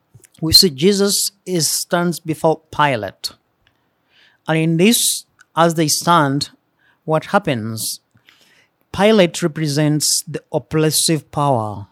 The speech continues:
of dictatorship, because by then the Roman Empire was the greatest power of dictatorship.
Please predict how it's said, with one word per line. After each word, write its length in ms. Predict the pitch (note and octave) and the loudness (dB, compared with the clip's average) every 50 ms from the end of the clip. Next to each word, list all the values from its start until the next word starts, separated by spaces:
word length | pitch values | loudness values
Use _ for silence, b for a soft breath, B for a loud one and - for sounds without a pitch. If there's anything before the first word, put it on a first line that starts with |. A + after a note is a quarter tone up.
| _ _ | _ _
of 160 | D3+ C3+ B2+ | -12 -12 -6
dictatorship, 760 | B2 C#3 - _ - C#3 B2+ C3+ A#2 - - - A2 G2+ G2 - - - _ _ _ _ - | -6 -6 -6 _ -4 -4 -2 -2 -2 -2 -4 -6 -8 -10 -12 -14 -20 -20 _ _ _ _ -12
because 300 | C#3+ C3 C#3 D#3 D3 C#3 | -6 -2 0 0 0 0
by 160 | B2+ C3 B2+ | -2 -4 -4
then 440 | A#2+ B2 C3+ C3 C3+ C3 C3 B2+ - _ - | -4 -4 -4 -4 -2 -4 -4 -6 -8 _ -10
the 140 | D3 C#3 C3 | -8 -6 -4
Roman 260 | C3 C3 C3 B2+ C3 - | -2 -2 -2 -4 -4 -4
Empire 500 | - F3 G3 G3+ G3+ D#3 C3 B2 A#2 A2+ | -2 0 0 0 0 0 0 0 -2 -4
was 320 | A2 A2+ A#2 A#2+ A#2+ A#2+ - | -4 -6 -8 -10 -10 -10 -10
the 120 | - B2 | -12 -14
greatest 500 | A#2+ B2 C#3 C#3 C3 D3 C3+ - - - | -8 -6 -6 -4 -4 -2 -4 -4 -4 -2
power 400 | - C#3+ C#3 B2 A#2+ A2 G#2 - - | 0 0 2 2 0 -2 -4 -8 -10
of 160 | - - _ | -12 -10 _
dictatorship. 680 | - B2+ - D#3 D#3 C3+ B2 A2+ - - - - - | -10 -6 -4 -4 -4 -2 -4 -6 -6 -8 -10 -12 -12